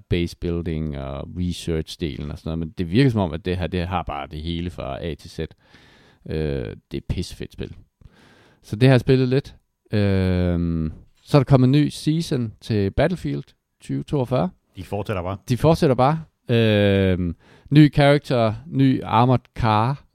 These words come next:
Speaker 1: øh, som er, og ny bane, øh, som er rigtig fed. Øh, de begynder at lave nogle baner, som er, mm, rigtig gode til det der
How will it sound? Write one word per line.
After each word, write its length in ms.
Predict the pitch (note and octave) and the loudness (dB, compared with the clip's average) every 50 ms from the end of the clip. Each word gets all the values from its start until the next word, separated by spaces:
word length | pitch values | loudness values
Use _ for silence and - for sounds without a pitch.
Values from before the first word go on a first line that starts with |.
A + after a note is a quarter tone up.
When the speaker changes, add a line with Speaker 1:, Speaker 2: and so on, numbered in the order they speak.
| B3+ - | -6 -2
Speaker 1:
øh, 800 | A2 G#2 G2+ G2+ G2 G2 F#2+ F#2+ F#2+ F#2 F#2 F#2 F2+ F2+ F#2 - - _ _ _ _ _ _ _ _ _ | 0 0 2 2 2 2 2 2 2 2 2 0 0 0 -2 -4 -10 _ _ _ _ _ _ _ _ _
som 520 | - - - A#2 G#2 G2 G2 F#2+ F#2+ F#2 | -12 0 4 4 6 6 4 4 2 2
er, 720 | F#2 F2+ F2+ F#2+ G2 G2 F#2+ F#2+ F#2 F2+ F2+ F2 E2+ E2+ E2 | 2 0 0 0 0 2 2 2 2 2 2 2 0 0 0
og 320 | E2 D#2+ E2 - - G#2 | -2 -2 -2 -2 2 6
ny 80 | B2 C3 | 6 6
bane, 400 | A#2+ - A#2 A#2 A#2+ B2+ C#3+ D3+ - - _ _ _ _ _ _ _ _ _ _ | 6 6 4 4 2 0 -2 -4 -8 -12 _ _ _ _ _ _ _ _ _ _
øh, 340 | G#2+ G#2 G2 F#2+ F#2+ F#2+ F#2+ | -2 0 2 2 2 2 0
som 140 | - A2+ G#2 | 0 -2 -2
er 60 | G2 | 0
rigtig 200 | G#2+ A2 - A2+ | -2 -2 -2 -2
fed. 180 | - B2+ A#2+ - - _ _ _ | -4 -4 -4 -4 -8 _ _ _
Øh, 420 | A#2+ G#2+ G#2 G2+ G2+ G2+ G2 G2 F#2+ - - | 0 2 4 4 4 4 4 2 0 0 -4
de 80 | A2+ | 2
begynder 300 | G2+ A2+ A2 C3+ C#3 C3+ A#2+ | 2 4 6 6 6 6 6
at 40 | G#2+ | 4
lave 160 | A2 A2+ B2 B2+ | 4 4 4 4
nogle 140 | B2 G#2+ | 4 2
baner, 360 | - A#2 A2+ A2 A2+ A#2 A#2+ A2+ | 2 0 2 2 2 2 2 0
som 440 | - - - A2+ G2+ G2 G2 G2 G2 - - | 0 -2 0 0 0 2 0 -2 -4 -6 -6
er, 440 | A2 G#2+ G#2 G2+ G2+ G2+ F#2+ F#2+ F#2+ | -4 -2 0 2 2 2 2 2 2
mm, 400 | F#2+ F#2 F2+ F2+ F2+ F2 E2 E2+ - _ _ _ _ _ - - - - - - _ _ _ _ _ _ _ _ _ _ _ - A#2 | 0 0 0 0 -2 -2 -4 -6 -10 _ _ _ _ _ -20 -20 -20 -20 -20 -20 _ _ _ _ _ _ _ _ _ _ _ 0 2
rigtig 220 | C#3 C3+ A#2+ - | 2 2 2 4
gode 340 | - C#3 B2+ B2+ C3 C#3 - | 6 8 10 10 10 10 8
til 420 | - C3 A2 G#2 G2+ G#2 G#2 G#2 | 6 4 4 4 4 2 0 0
det 100 | - A#2 | 0 2
der 120 | G#2+ G#2 | 2 2